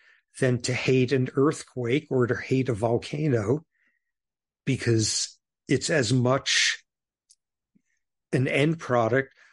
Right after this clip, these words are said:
over things that made that person who they are, that they ultimately had no control over. But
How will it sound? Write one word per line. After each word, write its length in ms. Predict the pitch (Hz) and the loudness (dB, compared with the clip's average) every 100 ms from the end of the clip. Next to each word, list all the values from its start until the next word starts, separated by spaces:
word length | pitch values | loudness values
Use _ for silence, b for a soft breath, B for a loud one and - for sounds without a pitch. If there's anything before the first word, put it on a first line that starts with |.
| b _ - | b _ 0
over 280 | 131 120 123 | 0 2 0
things 540 | - 135 131 131 - | 0 0 0 -2 0
that 220 | 131 135 - | -2 -2 -4
made 380 | 120 127 135 127 | 0 2 0 0
that 240 | 120 - | -2 -2
person 380 | - 123 - 127 | -2 -2 -2 -6
who 200 | - 127 | -4 -2
they 220 | 117 120 | 2 2
are, 260 | 101 117 147 | 2 0 0
that 240 | 165 - | -4 -2
they 120 | 147 | -2
ultimately 540 | 123 123 - 135 127 113 | -2 -4 -4 -2 0 0
had 180 | 123 117 | 0 0
no 160 | 117 | -2
control 500 | 107 120 - 165 170 | -2 -4 0 0 2
over. 380 | 110 101 151 143 b b b b _ | 0 0 -2 -2 b b b b _
But 360 | 214 247 185 | 0 2 0